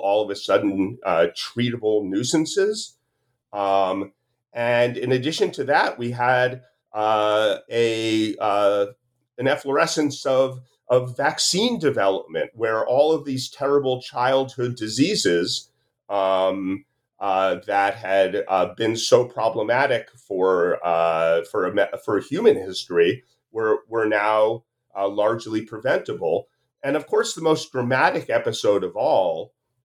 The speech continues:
was the, uh, invention of the polio vaccine, uh, by Jonas Salk and the rollout of it to a very, very welcoming,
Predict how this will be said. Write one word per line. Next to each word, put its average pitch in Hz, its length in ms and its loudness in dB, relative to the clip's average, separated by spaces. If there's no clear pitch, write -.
was 104 380 -2
the, 101 640 0
uh, 101 260 2
invention 127 680 -2
of 107 480 0
the 95 200 -2
polio 139 720 -2
vaccine, 87 880 0
uh, 92 340 0
by 95 440 0
Jonas 107 540 -2
Salk 117 440 -2
and 110 600 0
the 117 100 -2
rollout 110 640 2
of 90 180 -2
it 95 220 -4
to 110 220 -4
a 95 460 2
very, 151 520 0
very 107 600 0
welcoming, 95 960 0